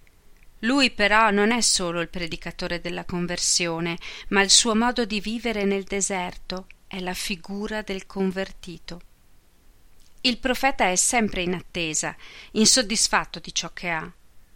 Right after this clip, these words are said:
Il suo sguardo va verso l'orizzonte, verso una persona alla ricerca di ciò che ancora non ha, pronto per nascite e inizi. Il profeta è colui che riorienta la vita.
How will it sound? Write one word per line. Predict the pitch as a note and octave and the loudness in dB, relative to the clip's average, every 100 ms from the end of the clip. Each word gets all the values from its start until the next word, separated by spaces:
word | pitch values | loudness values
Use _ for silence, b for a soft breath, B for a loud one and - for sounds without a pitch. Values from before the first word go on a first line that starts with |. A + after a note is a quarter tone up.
| - - - | -20 -14 0
Il | F#3 | 4
suo | - G#3 | 4 4
sguardo | F3+ G#3 G#3+ F#3+ | 2 2 0 0
va | E3+ E3+ | 0 2
verso | F3 E3+ - | 2 2 0
l'orizzonte, | F3 E3+ E3+ - F#3 E3+ E3+ E3+ E3 B B B | 0 -4 -6 -4 -4 -2 -4 -8 -12 B B B
verso | G3+ A3+ - B3 | 2 4 6 4
una | A3 A3 | 4 4
persona | G#3 A3 G3+ - A#3+ B3 B3+ G#3 | 4 2 4 4 4 2 2 2
alla | G3 F#3+ | 2 0
ricerca | G3 - A#3+ A#3+ A3+ | 0 0 0 -2 -4
di | F#3 F#3 | -4 0
ciò | - A#3+ | 0 2
che | A3 | 0
ancora | G3 F#3 A#3 A3 | 0 0 0 2
non | G#3+ G3+ F#3+ | 2 4 2
ha, | E3 - b b b - - | 0 -4 b b b -20 -6
pronto | - G#3+ G#3 | 2 4 4
per | G3+ F#3 F3+ | 0 -2 0
nascite | F3+ F3+ F#3+ - G#3+ - F#3+ E3 | 2 4 4 4 2 -2 -4 -4
e | - F#3+ | -6 -4
inizi. | F3+ E3+ - - - F#3 - - - _ - - - - B B B - | -2 -4 -6 -8 -8 -10 -18 -20 -20 _ -20 -20 -20 -20 B B B -8
Il | G#3 | -8
profeta | F#3+ A3 G3+ G#3+ G#3 - G#3 - B B | -4 -2 -2 -2 -2 -2 -4 -4 B B
è | C4+ | -4
colui | - B3 A#3+ C#4 B3+ | 0 -2 0 -2 -4
che | - G#3 | -4 -2
riorienta | G3+ B3+ C#4 B3 G#3 G#3+ A#3+ B3 B3 | 0 0 2 2 2 0 2 2 0
la | A3 G3+ | -2 -2
vita. | E3 E3 - E3 | -4 -8 -12 -12